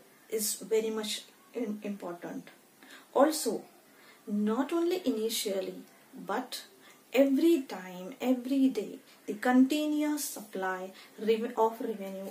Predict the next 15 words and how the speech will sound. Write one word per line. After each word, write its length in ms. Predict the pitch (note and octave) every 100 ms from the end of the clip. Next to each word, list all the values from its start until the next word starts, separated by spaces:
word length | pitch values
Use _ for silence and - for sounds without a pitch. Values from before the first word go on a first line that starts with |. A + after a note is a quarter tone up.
| -
is 300 | F#3 F#3+ -
important. 680 | F#3 F3+ F3 F3 E3+ D#3+ E3+ - _ _ _ _ - - - -
So, 400 | - D#4+ - - - - - - - - -
how 200 | E4 F4
much 220 | F#4+ F#4
money 440 | A3 G#3+ G#3+ G#3+ G#3 -
is 200 | D4 -
invested 840 | B3 A3 G3 F#3+ - - F#3+ F#3+ - - - - G#3
when 420 | A#3 A3 G3+ G#3+ - -
starting 640 | - - A3+ A3+ A3 G#3 G3+
the 120 | B3+ - -
industries? 920 | G3 B3+ C4+ - F#3+ C4+ - - - -
On 220 | C4 C4
that 280 | - D#4 -
basis, 520 | B3+ - - E3 -